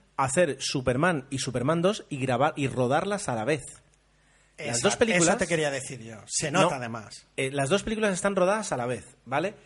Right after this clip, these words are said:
Speaker 1: ¿Qué ocurre? Que, eh, bueno, pues con todo el material que habían rodado, cogen, preparan la primera, la estrenan. Cuando se ponen a trabajar en la segunda película,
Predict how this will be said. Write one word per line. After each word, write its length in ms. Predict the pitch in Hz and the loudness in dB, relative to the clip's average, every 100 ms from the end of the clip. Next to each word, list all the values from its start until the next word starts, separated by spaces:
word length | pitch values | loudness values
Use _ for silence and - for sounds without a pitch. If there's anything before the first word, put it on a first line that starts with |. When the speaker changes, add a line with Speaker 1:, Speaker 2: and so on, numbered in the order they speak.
| - _ _ | -20 _ _
Speaker 1:
¿Qué 100 | 202 | 2
ocurre? 480 | 202 175 123 107 - | 4 2 0 -4 -4
Que, 320 | 139 139 139 127 127 123 | -2 0 -2 -4 -4 0
eh, 40 | |
bueno, 160 | 135 143 | 0 0
pues 160 | 143 | -4
con 440 | - _ 131 123 120 | -6 _ 0 0 2
todo 220 | 160 180 | 4 4
el 140 | 175 | 2
material 400 | 170 160 160 170 | 0 2 2 0
que 80 | 151 | 2
habían 200 | 139 147 | 0 0
rodado, 540 | 175 214 233 240 - - - | 2 2 2 0 -2 -6 2
cogen, 560 | 202 202 220 226 226 - | 2 4 0 0 -6 -12
preparan 400 | - - 127 135 | -10 -4 -2 0
la 100 | 135 | 0
primera, 580 | 156 196 233 240 262 - _ - | 0 2 2 2 -2 -10 _ -8
la 140 | 123 | -6
estrenan. 480 | 107 - 127 90 87 _ _ - - _ _ | -4 -2 -4 -4 -12 _ _ -20 -20 _ _
Cuando 320 | 143 143 147 | 0 0 0
se 120 | 147 | 0
ponen 240 | 151 220 226 | 2 2 2
a 40 | |
trabajar 400 | 202 190 170 208 | 2 2 2 0
en 80 | 165 | -2
la 80 | 120 | -2
segunda 300 | 127 139 156 | -4 -2 0
película, 500 | 175 170 151 180 | -2 0 0 0